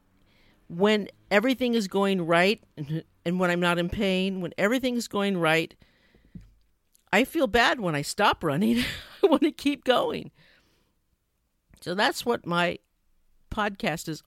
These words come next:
all about, is about trying to bring ideas and people on and conceptions that make running better and more fun.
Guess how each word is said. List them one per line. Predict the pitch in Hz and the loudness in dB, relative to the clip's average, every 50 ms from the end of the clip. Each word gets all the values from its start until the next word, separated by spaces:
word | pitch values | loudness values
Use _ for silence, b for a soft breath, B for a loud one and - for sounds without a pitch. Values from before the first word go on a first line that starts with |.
| _ _ | _ _
all | - 175 196 208 208 202 | 0 2 2 2 0 0
about, | 175 180 165 156 151 139 - - | 0 -2 -2 0 -2 -2 -4 -6
is | - 151 151 - | -12 -12 -12 -8
about | 175 165 160 156 156 - - b b b b b b b b b b b b b _ _ _ _ | -6 -4 -4 -2 -4 -6 -8 b b b b b b b b b b b b b _ _ _ _
trying | - 202 202 202 214 220 220 202 | -4 -2 -2 0 -2 -2 -4 -6
to | - 214 175 170 160 - - _ _ _ _ _ _ _ | -6 -6 -4 -4 -6 -8 -10 _ _ _ _ _ _ _
bring | - 180 190 190 190 185 185 170 - | -4 -2 0 0 0 0 -2 -4 -6
ideas | - 147 156 143 143 - 196 214 220 220 208 208 202 202 202 185 - - - _ _ _ _ _ - | -6 -6 -6 -6 -6 -4 -4 -2 0 2 2 2 2 2 0 -2 -6 -10 -12 _ _ _ _ _ -10
and | 143 143 139 139 131 135 135 131 131 - | -8 -6 -6 -6 -6 -6 -6 -8 -8 -8
people | - 233 233 226 - - 220 208 202 | -6 -4 -4 -4 -4 -4 -6 -4 -2
on | 202 202 196 196 190 185 185 180 175 - - _ _ _ | -2 0 0 0 0 0 0 -2 -4 -6 -10 _ _ _
and | - 139 135 131 123 120 117 117 117 113 110 - _ _ _ _ _ _ _ _ _ _ _ _ _ _ _ _ _ _ _ _ _ _ _ _ _ _ _ - | -8 -8 -6 -6 -6 -6 -6 -8 -8 -10 -14 -18 _ _ _ _ _ _ _ _ _ _ _ _ _ _ _ _ _ _ _ _ _ _ _ _ _ _ _ -4
conceptions | 233 220 196 - - - 226 226 - - - - 208 196 196 185 175 175 | -2 -2 -2 0 0 2 0 0 0 -2 -2 -2 0 -2 -2 -4 -8 -6
that | - 190 180 156 - _ | -2 0 0 0 -2 _
make | 170 180 180 180 180 - - 147 | -2 0 0 0 0 -2 -6 -6
running | 147 165 170 175 170 165 160 156 151 | -4 -2 0 0 0 0 0 -2 -4
better | 147 - 160 156 160 160 160 160 160 - | -4 -2 0 2 2 2 2 0 0 -2
and | - - 139 143 139 | -4 -4 -4 -4 -2
more | 143 147 147 151 147 | -2 -2 -2 -4 -6
fun. | - - 151 127 117 113 107 - | -4 -4 -4 -4 -4 -4 -8 -12